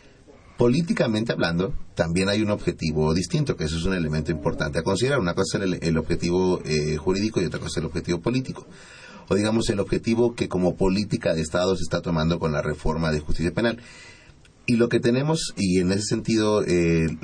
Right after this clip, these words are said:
lo decía un momento la doctora, eh, lo que teníamos antes era un desastre de justicia penal, ¿no? Así tal cual, ¿no?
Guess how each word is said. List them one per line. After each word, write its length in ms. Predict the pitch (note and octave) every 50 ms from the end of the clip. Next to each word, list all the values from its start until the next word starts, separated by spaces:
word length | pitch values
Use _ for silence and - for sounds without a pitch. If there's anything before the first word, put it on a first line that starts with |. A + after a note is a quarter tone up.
| - - -
lo 160 | E2+ F2+ E2+
decía 200 | E2 - G2+ G2
un 60 | G#2
momento 640 | G#2 G2 G2 G2 F#2 - G2+ G2 F#2+ F2+ E2 D#2 D2 D2 - - - - - - - - -
la 140 | - F2 F#2
doctora, 440 | G2+ G#2+ - - C3 G#2+ F#2+ G2+ B2+ C3 - - - - - - - - - - - - - - - - - - - - _ - - - -
eh, 480 | G2 G2+ G2 F#2+ F#2+ F#2+ F#2 F2+ F2+ - - - - - - - - _ - - - - - - _ _ _ - - _ _ - -
lo 160 | B2+ A#2+ A#2+
que 100 | B2 A#2
teníamos 380 | - A#2 B2 C3+ C#3+ C#3+ B2+
antes 260 | C#3+ C3 C3+ B2+ - C#3
era 120 | B2+ C3
un 100 | C3 B2+
desastre 480 | B2 B2 - D3+ C#3 - - - G#2+ G#2+
de 100 | G#2 F#2+
justicia 420 | - - - - A2+ - - -
penal, 260 | - A2+ A#2 C#3+ D#3 - - - - - -
¿no? 100 | - - - - - - - - - - -
Así 260 | - D#2+ - G#2 -
tal 200 | - G#2+ G2+ -
cual, 180 | - - - - - - - - -
¿no? 140 | - F#2 -